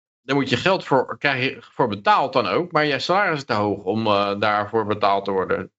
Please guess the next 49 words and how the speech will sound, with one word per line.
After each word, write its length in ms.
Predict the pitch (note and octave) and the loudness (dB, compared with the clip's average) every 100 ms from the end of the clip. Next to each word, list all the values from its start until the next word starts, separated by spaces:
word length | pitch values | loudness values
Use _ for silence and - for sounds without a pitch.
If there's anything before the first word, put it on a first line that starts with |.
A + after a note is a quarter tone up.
| _ | _
En 120 | - C3 | -10 -6
ze 0 | |
zegt, 160 | C#3 | -2
ja, 100 | D3+ | 0
maar 80 | D3+ | 0
ik 60 | D3+ | 0
hoef 140 | E3+ | 0
dat 140 | F3+ D#3+ | -2 -2
geld 260 | F#3 E3+ | 0 2
helemaal 200 | D#3 D#3 | 2 0
niet 80 | C#3+ | 0
te 60 | C#3 | 0
hebben 180 | C3 | 0
van 80 | B2 | 0
jou. 180 | A#2+ A2+ | 0 0
Ik 60 | C3 | 0
wil 100 | D3 | 0
alleen 280 | C#3+ D3+ D3+ | 2 0 0
het, 180 | C#3+ - | -4 -8
het 300 | - - - | -14 -10 -8
papiertje 400 | C#3+ D#3 D3 D3 | 0 0 2 0
hebben 180 | C#3 C#3 | 2 2
dat, 280 | C3 C3 _ _ _ _ | 0 -2 _ _ _ _
dat 200 | C3 C3+ | -4 -2
ik 160 | C3 | -2
voor 180 | - D3+ | 0 0
die 220 | C3 A#2+ | 2 -2
oude 240 | B2+ C3 B2+ | 0 0 2
dame 320 | D3 D3+ C3 | 0 0 -2
zorg. 420 | G#2+ G2 D#2 D#2 - | 0 0 0 -6 -4
Eh, 320 | F2 E2+ E2 F#2 _ | -2 0 -4 -10 _
nee, 420 | F2 G#2 G#2 D#3 | -4 0 2 2
dat 140 | F#3+ | 0
kan 160 | F#3+ E3+ | 0 -2
niet. 180 | F#2 - | -2 -8
Je 100 | A2 | -6
kan 180 | C#3 | -4
alleen 280 | A#2+ B2+ F3 | -2 -2 -2
het 140 | D#3+ - | -4 -8
papiertje 320 | - E3 D#3+ | -6 -4 -2
krijgen 440 | D#3 C#3 C#3+ C#3+ - | 0 0 0 -6 -12
als 100 | C3+ | -8
je 100 | B2 | -2
ook 220 | C#3+ D3 | -2 -4
voor 160 | - C#3 | -6 -4
die 240 | C3 - | -4 0
oude 420 | C3+ C#3 C3+ C3 | 0 0 -2 -2
dame 320 | C3 C#3 D3 | 0 0 0
zorgt. 400 | B2 G#2 - - | -2 -2 -4 -8